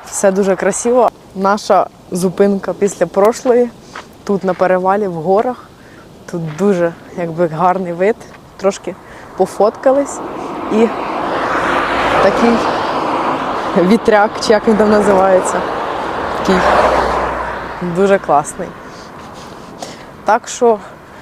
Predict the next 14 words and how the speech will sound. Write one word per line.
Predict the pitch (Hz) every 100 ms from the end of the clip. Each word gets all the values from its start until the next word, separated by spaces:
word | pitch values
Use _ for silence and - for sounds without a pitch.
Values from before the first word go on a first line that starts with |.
| - - - -
е, | 196 202 196
залишилось | 185 214 185 269 254 214
десь | 214 208 - - - - - -
півгодини | 233 220 208 185 247 247
чи | - 180
час | - 214 220 - - - - - -
до | 180 208
Берегово. | 185 185 175 165 170 180
Вже | 185
так | 220 208
хочеться | 233 220 220
приїхати, | 214 233 233 240
то | 208 208
вже | 196 208